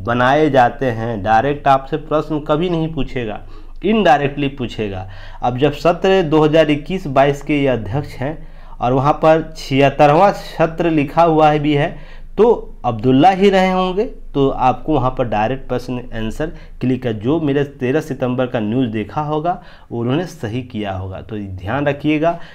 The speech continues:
ये सब प्रश्न ऐसे ही पूछे जाते, इसलिए कोई स्टूडेंट पहले सत्तावन नंबर लाता है और मेरे एक साल के जो भी एक्सपीरियंस है उसको अगर गेन करता है, उसको वॉच कर रहा है, तो वो आज एक सौ चार नंबर पर आके बीपीएससी सिक्सटी सेवन बीपीएससी में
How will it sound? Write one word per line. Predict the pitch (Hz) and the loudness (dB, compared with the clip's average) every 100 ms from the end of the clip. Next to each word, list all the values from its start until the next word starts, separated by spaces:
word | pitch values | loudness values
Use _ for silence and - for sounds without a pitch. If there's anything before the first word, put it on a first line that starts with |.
| - 127 | -8 -4
ये | 127 | 0
सब | 170 151 | 0 0
प्रश्न | 135 151 180 - | 0 0 -2 -2
ऐसे | 120 120 170 | -2 0 0
ही | 160 165 | 0 0
पूछे | 147 143 147 | -2 -2 2
जाते, | 147 147 151 | 2 0 -2
इसलिए | - 135 - 165 196 | -4 -6 -4 -2 -2
कोई | 196 - 151 160 | -2 -2 2 2
स्टूडेंट | 151 143 139 151 147 | 2 0 2 2 2
पहले | 131 117 131 | 0 0 -2
सत्तावन | - 120 107 110 135 165 | -2 -4 0 2 2 2
नंबर | 160 156 151 | 2 2 4
लाता | 151 147 160 | 2 4 2
है | 180 - - - - | 2 -6 -16 -12 -4
और | 117 113 | -2 0
मेरे | 110 113 147 - - | -2 0 0 -2 -4
एक | 151 160 | -4 -4
साल | - 135 135 135 | 0 2 2 0
के | 139 135 131 | -2 -2 -2
जो | 120 120 | -4 -4
भी | 151 165 - | -4 -6 -10
एक्सपीरियंस | 123 - 131 123 156 160 160 | -16 -12 -6 0 0 -2 -2
है | 131 | -4
उसको | 123 127 | -4 -6
अगर | 117 | -4
गेन | 98 104 139 151 | -4 -2 -2 0
करता | 139 131 131 | -4 -4 -6
है, | |
उसको | 117 - 113 110 92 98 | -6 -6 -6 -6 -8 -8
वॉच | 98 143 156 | 2 2 2
कर | - 147 | 0 0
रहा | 143 139 | 2 2
है, | |
तो | 139 | 0
वो | 120 123 | -2 0
आज | 101 120 - - - - | -2 -2 -6 -16 -20 -12
एक | 113 110 | -10 -4
सौ | 147 | -6
चार | - - 143 143 156 | -6 -2 4 4 4
नंबर | 147 120 117 120 | 2 0 -2 -4
पर | - 135 | -2 -4
आके | - 110 101 127 | -2 -6 -8 -10
बीपीएससी | 110 101 107 101 - 139 | -8 -10 -10 -12 -12 -14
सिक्सटी | - 98 117 | -12 -12 -12
सेवन | 113 110 110 110 | -8 -6 -6 -6
बीपीएससी | 104 113 101 98 104 | -8 -8 -10 -8 -8
में | 131 | -8